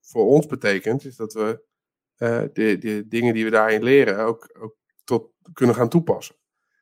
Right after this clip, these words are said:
Voor een klant betekent dat dat hij niet hoeft uit te zoeken hoe bepaalde functionaliteit werkt. We kunnen het hem dan vragen, "Wil je dit?" Eh,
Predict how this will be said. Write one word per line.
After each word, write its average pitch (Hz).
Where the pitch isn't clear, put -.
Voor 117
een 113
klant 143
betekent 117
dat 110
dat 107
hij 110
niet 113
hoeft 120
uit 110
te -
zoeken 110
hoe 107
bepaalde 104
functionaliteit 104
werkt. 113
We 104
kunnen 104
het 101
hem 104
dan 101
vragen, 113
"Wil 113
je 110
dit?" 101
Eh, 107